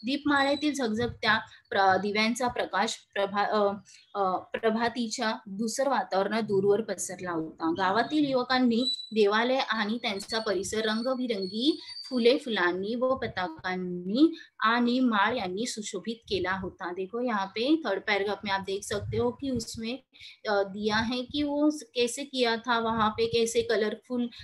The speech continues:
अ, वातावरण था, जो, अ, atmosphere था, वहाँ पे सब भक्तजन आए थे, भगवान के दर्शन लेने के लिए आए थे, सब जगह lighting हो-, लगाई गई थी। तो ऐसे यहाँ पे बताया है।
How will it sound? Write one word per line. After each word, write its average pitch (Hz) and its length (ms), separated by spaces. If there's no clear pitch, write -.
अ, 208 320
वातावरण 214 640
था, 208 300
जो, 208 340
अ, 190 360
atmosphere 214 680
था, 202 280
वहाँ 202 260
पे 214 180
सब 214 320
भक्तजन 226 600
आए 202 300
थे, 208 260
भगवान 208 360
के 214 140
दर्शन 214 380
लेने 208 240
के 208 140
लिए 196 120
आए 190 200
थे, 202 220
सब 202 300
जगह 208 260
lighting 202 400
हो-, 196 600
लगाई 202 320
गई 208 280
थी। 202 380
तो 285 60
ऐसे 240 840
यहाँ 196 260
पे 233 240
बताया 208 480
है। 160 280